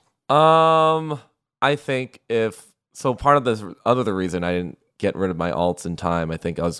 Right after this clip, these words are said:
I was waiting for, like, the, I was like an idiot. I was trying to, like, time it so, like, long-term gains would hit rather than short-term gains or whatever.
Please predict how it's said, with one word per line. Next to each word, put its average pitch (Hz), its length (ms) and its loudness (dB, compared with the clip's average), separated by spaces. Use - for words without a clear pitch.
I 80 80 0
was 82 160 0
waiting 85 300 0
for, 80 500 0
like, 76 480 -4
the, 85 380 0
I 160 80 8
was 175 100 6
like 165 140 2
an 147 60 -2
idiot. 110 320 -2
I 90 80 0
was 90 120 0
trying 104 220 -2
to, 104 100 0
like, 95 260 0
time 92 280 0
it 92 140 -2
so, 90 260 0
like, 87 260 0
long-term 87 840 0
gains 82 680 -2
would 87 200 2
hit 82 380 2
rather 85 280 2
than 80 160 0
short-term 82 600 -2
gains 80 480 2
or 80 120 4
whatever. 80 580 4